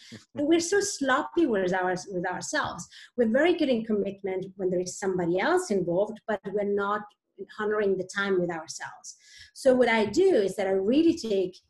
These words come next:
Speaker 2: you know, I look at my to-do list and I decide how much time is this gonna take? And, and that's the time it's gonna take. Because the reality is that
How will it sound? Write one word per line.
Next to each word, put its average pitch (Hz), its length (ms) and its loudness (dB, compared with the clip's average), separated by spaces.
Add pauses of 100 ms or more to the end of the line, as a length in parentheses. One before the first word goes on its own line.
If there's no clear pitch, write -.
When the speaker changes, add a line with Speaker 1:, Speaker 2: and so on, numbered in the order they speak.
Speaker 2:
you 214 80 -2
know, 185 80 -2
I 185 80 -2
look 277 220 2
at 240 100 -2
my 208 140 0
to-do 185 300 -6
list 196 280 -4
and 233 100 -6
I 240 60 -4
decide 247 380 -4
how 240 200 -8
much 294 280 -4
time 240 180 -2
is 226 100 -4
this 220 140 -6
gonna 214 220 -6
take? 330 240 -6 (760)
And, 214 420 0 (100)
and 233 120 -2
that's 294 220 -4
the 330 80 0
time 311 200 -2
it's 302 100 -4
gonna 311 140 -4
take. 403 220 -6 (480)
Because 294 280 0
the 311 120 2
reality 302 500 2
is - 160 -8
that 180 260 -6